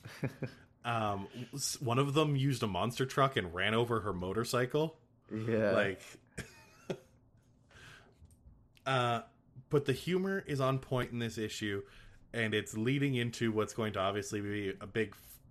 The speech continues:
Speaker 2: fight issue in probably number twenty-one.
Speaker 1: Mm.
Speaker 2: Uh,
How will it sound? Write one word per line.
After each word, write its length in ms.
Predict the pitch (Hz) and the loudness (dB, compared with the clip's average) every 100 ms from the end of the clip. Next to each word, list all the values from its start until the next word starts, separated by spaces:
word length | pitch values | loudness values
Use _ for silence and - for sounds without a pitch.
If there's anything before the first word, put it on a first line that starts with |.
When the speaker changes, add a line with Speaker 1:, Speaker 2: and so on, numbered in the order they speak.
| - - - | -20 -20 -18
Speaker 2:
fight 400 | - 127 113 101 - | -4 0 0 -2 -8
issue 380 | 98 - 98 90 | -8 -6 -6 -6
in 80 | 92 | -4
probably 320 | 104 90 92 | -6 -6 -6
number 180 | 90 87 | -8 -8
twenty-one. 580 | 95 90 95 95 87 80 - - - - - 95 | -8 -6 -6 -6 -8 -12 -20 -20 -20 -20 -12 -8
Speaker 1:
Mm. 220 | 90 82 | -4 -2
Speaker 2:
Uh, 220 | 113 | 0